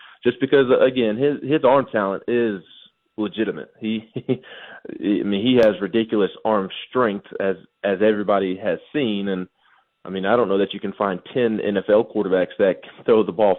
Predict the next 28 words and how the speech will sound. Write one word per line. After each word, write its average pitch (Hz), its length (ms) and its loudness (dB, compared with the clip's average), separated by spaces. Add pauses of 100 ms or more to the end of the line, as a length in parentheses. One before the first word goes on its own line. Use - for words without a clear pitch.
(120)
further, 107 480 2 (580)
harder 107 420 2 (200)
than, 98 440 -8
than 98 140 -2
he 147 200 -10
can. 101 460 -6
But 143 380 4
that's 139 260 2
not 131 260 -2
the 113 100 -6
name 113 480 -6 (160)
of 104 140 -4
the 95 80 -12
game, 113 260 -6
right? 120 200 -4 (460)
The, 95 500 -8
the, 98 180 -6
the 98 60 -12
best 120 200 4 (120)
quarterbacks 104 440 0
are 104 60 2
the 98 100 0
ones 104 280 -2
that - 180 -4
throw 107 180 2
with 98 160 0 (120)
anticipation 107 920 -6
and 90 180 -10